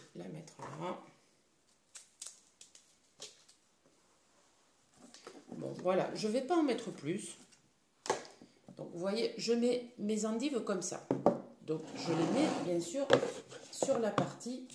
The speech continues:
où j'ai mis l'eau. Ça, c'est pas compliqué. Mais de toute façon, la recette n'est pas du tout compliquée. Donc, on me demande de les déposer. Ensuite,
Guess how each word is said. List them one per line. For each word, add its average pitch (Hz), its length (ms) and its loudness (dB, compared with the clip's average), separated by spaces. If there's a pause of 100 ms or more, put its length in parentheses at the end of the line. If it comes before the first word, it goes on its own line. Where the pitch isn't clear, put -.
(180)
où 262 100 -2
j'ai 214 140 0
mis 151 160 -2
l'eau. - 120 -8 (460)
Ça, - 240 -6
c'est - 240 -10
pas 208 280 -2
compliqué. - 540 4 (400)
Mais 160 60 2
de 156 60 -4
toute 170 120 2
façon, 247 220 0
la 160 100 2
recette 160 360 -2
n'est 151 80 4
pas 233 180 2
du 190 180 -2
tout 254 140 -8
compliquée. 202 500 -4 (640)
Donc, 190 160 4
on 262 60 6
me 285 100 2
demande 269 260 2
de 240 60 4
les 208 140 2
déposer. 175 500 0 (240)
Ensuite, 254 520 0